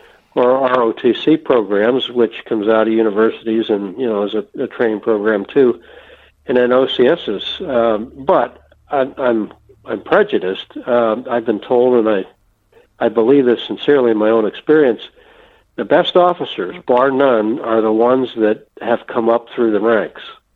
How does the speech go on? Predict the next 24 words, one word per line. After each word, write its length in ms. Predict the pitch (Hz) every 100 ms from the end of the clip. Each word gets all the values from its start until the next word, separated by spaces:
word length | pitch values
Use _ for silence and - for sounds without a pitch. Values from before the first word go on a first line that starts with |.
| _
They 160 | 107 98
know 220 | 107 104
the 120 | 95
reality, 680 | 95 98 113 123 131 131 127
and 140 | 101
they 120 | 104
know, 400 | 104 110 117 110 - - - - - _ _ -
uh, 320 | 110 104 110 123
you 220 | 147 120
know, 200 | 107 95
that 280 | 101 98 -
you, 120 | 95
you 220 | - 110
need 400 | 104 113 135 139 -
to, 420 | 123 113 113 113
in 160 | 120 107
order 300 | 110 123 117
to 80 | 110
be 160 | 117
an 100 | 110
effective 480 | 104 - 123 120 98
officer, 480 | 113 147 110 - 104
you've 220 | 101 95
gotta 260 | 113 117